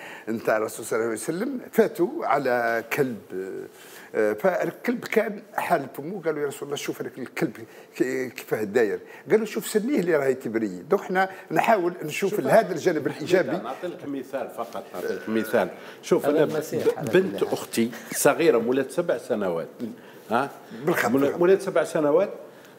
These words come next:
Speaker 2: كي د-، دخلت للدار نشوفها دايرة الهاتف هذا كما قال لك اليوتيوب،
Speaker 1: مم.
Speaker 2: ودايرة موسيقى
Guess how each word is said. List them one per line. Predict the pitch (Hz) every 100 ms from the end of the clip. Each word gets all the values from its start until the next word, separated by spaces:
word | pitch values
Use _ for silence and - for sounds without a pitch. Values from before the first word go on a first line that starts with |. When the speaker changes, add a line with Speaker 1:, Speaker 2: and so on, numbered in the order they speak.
| - - - -
Speaker 2:
كي | 185
د-، | 135 139 131
دخلت | - - 151 -
للدار | 139 110 151 170 - - 135
نشوفها | 135 127 123 - 180 143
دايرة | 127 151 143 127
الهاتف | 117 110 98 107 127 165 - -
هذا | 117 117
كما | - 107 104
قال | 123 120
لك | 101
اليوتيوب، | 113 104 110 - - 160
Speaker 1:
مم. | 117 95 - -
Speaker 2:
ودايرة | 127 123 151 160 131 143 151 139
موسيقى | 127 127 123 147 143 127 127 135